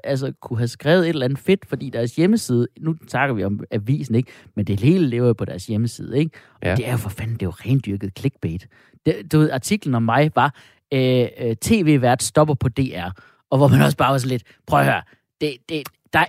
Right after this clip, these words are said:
Speaker 1: ingen, der har, der har klikket på den, uden at blive skuffet over, at det kun var mig, den handlede om."
Speaker 2: De kunne godt have fyldt lidt mere kød på. Se ham i jobcentret, og så der er helt,
Speaker 1: <laughs>
Speaker 2: helt trist på vej ind til din sagsbehandler.
Speaker 1: <laughs>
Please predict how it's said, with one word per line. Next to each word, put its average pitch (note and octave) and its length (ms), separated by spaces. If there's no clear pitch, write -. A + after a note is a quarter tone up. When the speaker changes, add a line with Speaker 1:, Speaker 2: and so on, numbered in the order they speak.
Speaker 1:
ingen, G3+ 400
der D3 60
har, C3+ 200
der C#3+ 60
har C3+ 80
klikket D3 340
på C3+ 60
den, C#3+ 260
uden D3+ 160
at D3 80
blive A#2+ 140
skuffet C3 400
over, A2+ 200
at A2 180
det A2+ 140
kun D3+ 260
var C#3+ 80
mig, A#2+ 360
den A2+ 80
handlede G2 400
om." B2+ 140
Speaker 2:
De G#2+ 40
kunne F#2+ 60
godt F2+ 160
have C#3 60
fyldt G#2 200
lidt G2 160
mere G2 280
kød G#2+ 200
på. F#2 280
Se A#2+ 220
ham G2+ 180
i F2+ 140
jobcentret, E2 680
og D2 80
så - 80
der - 80
er - 260
helt, - 120
Speaker 1:
<laughs> - 20
Speaker 2:
helt - 100
trist - 400
på G#2 120
vej F2 160
ind F2 340
til F#2 160
din F2+ 140
sagsbehandler. E2+ 720
Speaker 1:
<laughs> - 40